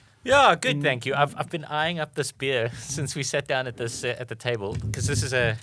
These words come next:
Speaker 1: this is a, a
Speaker 2: Terribly exciting.
Speaker 1: Yeah, it's a Belgian quad by Woodstock
Speaker 2: Wow.
Speaker 1: Brewery, who are our sponsors. And I have,
Speaker 2: Woodstock!
Speaker 1: yeah, and I haven't had their Belgian quad before, so I'm excited.
Speaker 2: You said go slow. Tell the people why,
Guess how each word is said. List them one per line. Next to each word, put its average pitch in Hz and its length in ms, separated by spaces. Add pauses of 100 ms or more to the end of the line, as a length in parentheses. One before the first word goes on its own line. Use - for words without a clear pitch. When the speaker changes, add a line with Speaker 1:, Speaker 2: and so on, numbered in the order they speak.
(160)
Speaker 1:
this 120 180
is 113 320
a, - 60
a - 260
Speaker 2:
Terribly 113 320
exciting. 110 320
Speaker 1:
Yeah, 160 480
it's - 160
a 135 60
Belgian 151 640
quad 110 460 (400)
by 113 100
Woodstock 117 360
Speaker 2:
Wow. 107 60
Speaker 1:
Brewery, 110 280
who 107 100
are 107 80
our 101 140
sponsors. 107 560
And - 100
I - 20
have, - 40
Speaker 2:
Woodstock! 240 840 (140)
Speaker 1:
yeah, 110 120
and 110 140
I 120 40
haven't 135 240
had 120 200
their 120 100
Belgian 95 420
quad 92 280
before, - 340
so 104 280 (720)
I'm 110 120
excited. 107 560 (380)
Speaker 2:
You 139 120
said 175 300
go 170 200
slow. 165 340
Tell 160 180
the 170 80
people 170 380
why, 147 300